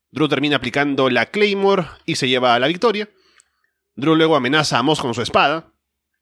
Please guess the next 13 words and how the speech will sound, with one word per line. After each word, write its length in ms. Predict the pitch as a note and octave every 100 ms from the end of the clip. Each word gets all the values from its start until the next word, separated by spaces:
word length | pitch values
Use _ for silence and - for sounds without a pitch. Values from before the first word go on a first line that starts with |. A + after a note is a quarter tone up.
| _
y 100 | -
decide 360 | G#3+ F#3+ F#3+ F3+
cortar 380 | C3+ A#2+ - D#3
las 140 | B2
cuerdas 280 | - D3+ B2
del 100 | A2+
ring, 260 | C3 C3+ D3+
la 160 | A2
primera, 480 | G2 A2 B2+ B2 F#2
la 160 | A2 A2+
tercera 280 | - E3
y 40 |
la, 80 | C#3+